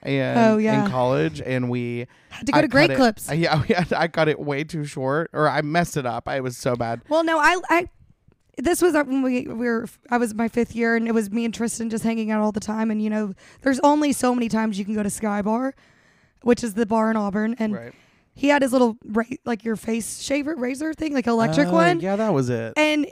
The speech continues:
Speaker 2: y-, I was like, "Yeah, sure, you can cut, like, a little bit of my bang." Like, I had little side, I just had, like, side, um, not bangs, but side layers. It's like, "Sure, just trim off a little part." Yeah, he trimmed off about two inches.
Speaker 1: <laughs>
Speaker 2: So I
Speaker 1: And I
Speaker 2: had to,
Speaker 1: did
Speaker 2: then
Speaker 1: not.
Speaker 2: had to proceed to go get,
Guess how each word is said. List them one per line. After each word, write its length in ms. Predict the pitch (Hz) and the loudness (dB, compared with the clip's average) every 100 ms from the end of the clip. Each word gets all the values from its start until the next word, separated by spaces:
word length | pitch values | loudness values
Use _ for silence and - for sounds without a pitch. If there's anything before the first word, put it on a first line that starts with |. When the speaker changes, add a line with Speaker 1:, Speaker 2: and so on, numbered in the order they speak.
| - | -6
Speaker 2:
y-, 120 | 294 | 0
I 80 | 302 | 0
was 140 | 311 | 2
like, 100 | 320 | 0
"Yeah, 140 | 330 320 | 0 0
sure, 160 | 311 | 0
you 100 | 294 | -2
can 140 | 254 269 | -2 0
cut, 180 | 247 277 | 0 0
like, 140 | 247 | -2
a 60 | 254 | -2
little 260 | 240 254 | 2 2
bit 100 | 233 240 | 2 0
of 100 | 214 | -2
my 100 | 226 | -4
bang." 340 | 196 214 226 - | -4 -2 -2 -4
Like, 160 | 233 | -4
I 80 | 247 | -2
had 140 | 247 | -2
little 160 | 226 226 | -2 -4
side, 420 | - 214 220 208 214 _ _ _ _ _ _ _ _ | -4 -6 -4 -6 -12 _ _ _ _ _ _ _ _
I 100 | 302 | -2
just 140 | - | 0
had, 120 | - 262 | 0 0
like, 120 | - | -2
side, 380 | - 240 240 226 | -2 2 2 2
um, 460 | 233 214 202 185 - _ | 0 0 -2 -6 -12 _
not 160 | 277 285 | -6 -2
bangs, 260 | 240 233 226 | -2 -2 -6
but 160 | 240 | -10
side 360 | - 233 233 220 | -4 -2 -2 -4
layers. 540 | - 262 240 233 226 - - - | -4 0 0 -2 -10 -12 -20 -20
It's 80 | - | -12
like, 60 | 254 | -2
"Sure, 160 | 330 | 0
just 260 | 233 220 - | 2 0 0
trim 200 | 262 262 | 0 2
off 100 | 254 | 0
a 40 | |
little 180 | 262 247 | 0 -2
part." 320 | 220 233 214 - _ _ _ - | 0 -2 -2 -8 _ _ _ -12
Yeah, 120 | - | -6
he 160 | 214 247 | -4 -2
trimmed 240 | 233 220 | -2 -2
off 160 | 202 190 | -4 -6
about 240 | 202 220 | -10 -8
two 180 | 220 208 | -6 -4
inches. 400 | 202 - - - | -6 -8 -10 -10
Speaker 1:
<laughs> 60 | - 214 - - - | -6 -6 -4 -12 -10
Speaker 2:
So 140 | - 277 | 2 6
I 100 | 285 | 8
Speaker 1:
And 100 | 285 | 8
I 40 | |
Speaker 2:
had 120 | 311 277 | 8 6
to, 40 | |
Speaker 1:
did 60 | - | 4
Speaker 2:
then 140 | 330 | 6
Speaker 1:
not. 160 | 320 320 | 6 4
Speaker 2:
had 80 | 269 | 6
to 40 | |
proceed 300 | 285 - 285 | 6 6 4
to 60 | 254 | 8
go 140 | 269 | 8
get, 180 | 247 | 8